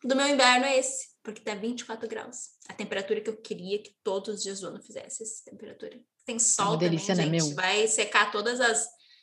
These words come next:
Speaker 1: as
Speaker 2: <laughs>
Speaker 1: toalhas molhadas,
Speaker 2: Os
Speaker 1: rançosas, com
Speaker 2: problema
Speaker 1: cheiro de
Speaker 2: de
Speaker 1: cachorro. <laughs>
Speaker 2: Problema de millennial.
Speaker 1: Ai, verdade.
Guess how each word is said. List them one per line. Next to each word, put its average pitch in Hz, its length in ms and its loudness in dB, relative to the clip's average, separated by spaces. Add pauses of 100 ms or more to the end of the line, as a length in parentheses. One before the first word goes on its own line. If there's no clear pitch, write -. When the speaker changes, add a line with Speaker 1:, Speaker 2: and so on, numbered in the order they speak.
(160)
Speaker 1:
as - 160 -4
Speaker 2:
<laughs> - 0 -
Speaker 1:
toalhas 208 340 6
molhadas, 196 360 6
Speaker 2:
Os 190 60 4
Speaker 1:
rançosas, 185 580 6
com 175 80 2
Speaker 2:
problema 165 220 8
Speaker 1:
cheiro 175 100 10
de 170 100 6
Speaker 2:
de 160 60 6
Speaker 1:
cachorro. - 800 8 (260)
<laughs> - 320 -6
Speaker 2:
Problema 202 380 8
de 226 100 8
millennial. 226 880 8 (320)
Speaker 1:
Ai, 208 300 -10
verdade. - 600 -8